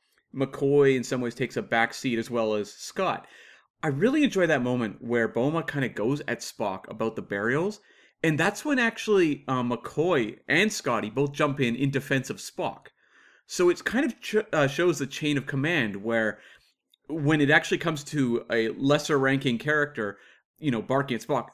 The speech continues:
the two superiors jump in, but they're also more than willing to, in private,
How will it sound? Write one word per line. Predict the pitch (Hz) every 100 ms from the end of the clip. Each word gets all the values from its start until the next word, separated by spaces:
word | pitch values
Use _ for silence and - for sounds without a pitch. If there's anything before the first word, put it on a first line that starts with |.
| -
the | 131
two | 135 202 208
superiors | 180 - 180 170 131 113
jump | 127 113 185
in, | 156 87 - -
but | 175 147 120
they're | 120 147 165
also | 175 170 156
more | 135 131
than | 123 117
willing | 117 110 107 -
to, | - 123 107 101 - _ _ _ _
in | 160 139
private, | - 170 160 135